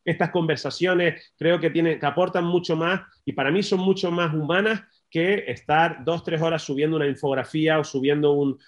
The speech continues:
un, un post, que también me gusta y lo hago de vez en cuando, pero considero que lo hago menos de lo que, de lo que debería, porque creo que, que, que,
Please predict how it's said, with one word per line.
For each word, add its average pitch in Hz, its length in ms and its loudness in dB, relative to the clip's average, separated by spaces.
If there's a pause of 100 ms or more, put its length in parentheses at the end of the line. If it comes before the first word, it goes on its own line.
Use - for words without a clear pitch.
(120)
un, 147 320 -4
un 151 240 -4
post, 160 280 0
que 156 100 -2
también 180 280 2
me 214 80 6
gusta 214 380 0
y 165 60 2
lo 156 100 0
hago 196 140 0
de 185 60 -2
vez 170 120 -4
en 147 100 -4
cuando, 196 460 -2 (180)
pero 147 240 0
considero 151 480 0
que 165 120 0
lo 151 120 0
hago 160 220 2
menos 160 260 0
de 160 60 -2
lo 139 160 -4
que, 123 300 -4 (200)
de 135 80 2
lo 135 100 2
que 131 100 -2
debería, 127 380 0
porque 131 240 -2
creo 139 240 0
que, 143 300 0
que, 117 220 -6
que, 120 300 -6